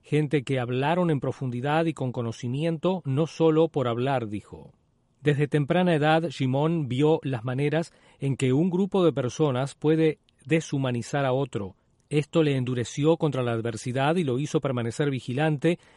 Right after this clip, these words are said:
ante las amenazas al judaísmo alrededor del mundo, indicó Obama. Le hizo ver que toda la gente es merecedora de dignidad y respeto. Le ayudó a ver el mundo como es,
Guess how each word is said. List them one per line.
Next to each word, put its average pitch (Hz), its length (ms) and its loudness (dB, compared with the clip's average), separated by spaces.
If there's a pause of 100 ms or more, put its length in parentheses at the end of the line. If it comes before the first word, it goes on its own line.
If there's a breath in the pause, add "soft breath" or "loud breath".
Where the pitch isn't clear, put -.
(100)
ante 139 220 -2
las 123 180 -2
amenazas 135 540 -2
al 127 100 -2
judaísmo 143 680 -4
alrededor 127 480 -2
del 127 140 -2
mundo, 139 360 0
indicó 113 400 -4
Obama. 117 480 -2 (560)
Le 151 180 0
hizo 180 280 2
ver 160 200 4
que 143 140 -2
toda 151 260 2
la 127 80 0
gente 160 500 0
es 139 140 -6
merecedora 139 640 0
de 131 100 -2
dignidad 120 580 -2
y 127 120 -6
respeto. 120 680 -4 (100)
Le 143 200 0
ayudó 151 400 0
a 160 80 0
ver 160 280 0
el 135 160 -2
mundo 156 460 0
como 120 320 -2
es, 165 260 -2